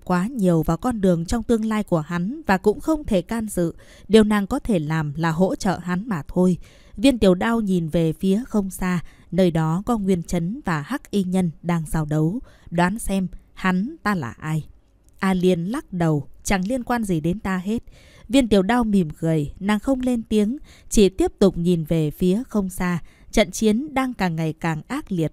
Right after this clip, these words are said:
hơn. Không lâu sau, Nguyên Trấn bỗng quay người bỏ chạy. Không phải hắn ta không đánh được, mà là hắn ta muốn chạy trước,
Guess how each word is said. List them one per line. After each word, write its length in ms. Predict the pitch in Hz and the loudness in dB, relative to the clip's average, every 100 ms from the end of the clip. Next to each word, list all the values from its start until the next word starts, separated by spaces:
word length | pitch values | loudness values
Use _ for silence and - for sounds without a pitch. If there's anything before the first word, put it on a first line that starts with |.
| - | -2
hơn. 240 | 190 190 165 - _ _ - | 0 0 -4 -16 _ _ -6
Không 240 | - 190 | 0 2
lâu 180 | 185 185 | 2 0
sau, 360 | - 180 170 - - - | 0 0 0 -2 -14 2
Nguyên 220 | 196 196 | 4 4
Trấn 360 | - 185 214 254 | 0 -2 -2 -2
bỗng 260 | 214 277 | -2 -4
quay 200 | - 240 | -4 -2
người 200 | 196 156 | 0 -2
bỏ 200 | 147 143 | -2 -8
chạy. 280 | 131 131 135 - - - | -8 -10 -10 -12 -20 -20
Không 200 | - 302 | 2 2
phải 180 | 240 202 | 4 0
hắn 260 | 180 202 269 | 0 -6 -4
ta 220 | 247 240 | -4 -4
không 280 | - 262 233 | 0 0 0
đánh 260 | 214 262 | -2 -2
được, 240 | 233 170 - - | 0 0 -2 -4
mà 140 | 185 | 0
là 120 | 196 185 | 2 0
hắn 240 | 185 220 | -2 -4
ta 160 | - 240 | -4 -2
muốn 240 | 220 233 - | 0 -2 -4
chạy 200 | 175 - | -8 -6
trước, 320 | - 285 | -2 -2